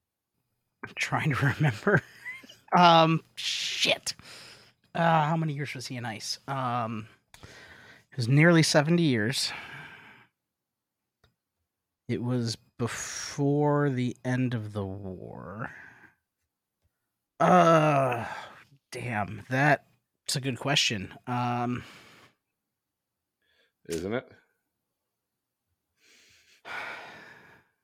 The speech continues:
Speaker 1: Let's see. What year, no, let's just, what year did the movie come out? Uh, it had to be around, let's see, Iron Man was two thousand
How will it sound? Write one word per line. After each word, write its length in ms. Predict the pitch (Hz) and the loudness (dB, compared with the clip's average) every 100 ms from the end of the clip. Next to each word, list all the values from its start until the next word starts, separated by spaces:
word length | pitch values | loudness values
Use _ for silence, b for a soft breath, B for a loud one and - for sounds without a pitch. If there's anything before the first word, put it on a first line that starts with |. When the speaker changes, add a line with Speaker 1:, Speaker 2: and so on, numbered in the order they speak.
| B B _ _ _ - 117 | B B _ _ _ -20 -18
Speaker 1:
Let's 220 | 117 - | -16 -12
see. 480 | - - 101 95 98 b b b - - - _ _ _ _ _ _ _ _ | -10 -8 -8 -8 -10 b b b -20 -20 -20 _ _ _ _ _ _ _ _
What 120 | 170 | -6
year, 160 | 190 147 | -6 -2
no, 160 | 196 165 | -2 -2
let's 220 | 127 127 - | -10 -10 -8
just, 200 | - - | -8 -6
what 120 | 165 | -2
year 140 | 160 | -2
did 100 | 143 | -2
the 60 | 123 | -2
movie 280 | 120 107 104 | -4 -6 -10
come 220 | - - | -10 -14
out? 280 | 73 - - B B B - _ - - - | -16 -16 -18 B B B -20 _ -20 -20 -14
Uh, 680 | 110 110 110 107 107 104 101 101 b b _ _ _ _ _ _ _ _ _ _ _ _ | -8 -6 -4 -4 -6 -6 -8 -10 b b _ _ _ _ _ _ _ _ _ _ _ _
it 240 | _ _ | _ _
had 80 | 294 | -16
to 60 | - | -6
be 100 | 170 | -4
around, 480 | 127 113 123 120 | -2 -4 -4 -4
let's 140 | 127 - | -6 -6
see, 120 | 120 | -2
Iron 240 | 123 208 | 0 2
Man 180 | 185 175 | 2 2
was 120 | 147 | 0
two 140 | - 135 | -4 -4
thousand 340 | 127 117 - | -4 -4 -6